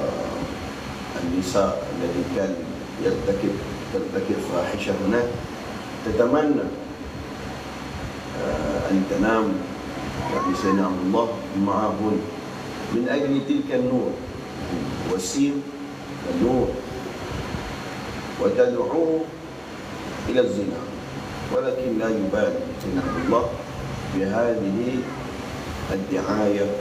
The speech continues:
al-batilah. Tarakahun fitnah." Kemudian ayah Nabi sallallahu alaihi wasallam pun,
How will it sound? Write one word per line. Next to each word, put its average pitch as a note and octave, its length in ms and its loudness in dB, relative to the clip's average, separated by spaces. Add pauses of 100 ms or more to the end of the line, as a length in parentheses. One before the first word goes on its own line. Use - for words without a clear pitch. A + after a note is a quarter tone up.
(280)
al-batilah. - 640 2 (1400)
Tarakahun A#2+ 640 2
fitnah." G2 400 -4 (2000)
Kemudian D3+ 400 4 (160)
ayah C#3 240 2
Nabi C#3+ 320 2
sallallahu A2+ 320 0
alaihi G#2 160 -4
wasallam F#2+ 240 2
pun, F#2+ 160 0